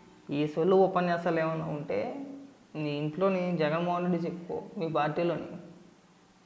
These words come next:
లేదంటే మీ ఇంట్లో పిల్లలు చెప్పుకో, మాకు చెప్పమాకండి.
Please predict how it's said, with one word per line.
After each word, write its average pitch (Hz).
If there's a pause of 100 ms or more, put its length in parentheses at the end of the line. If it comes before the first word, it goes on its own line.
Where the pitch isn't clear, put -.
(120)
లేదంటే 160
మీ 170
ఇంట్లో 160
పిల్లలు 165
చెప్పుకో, - (1200)
మాకు 156
చెప్పమాకండి. 165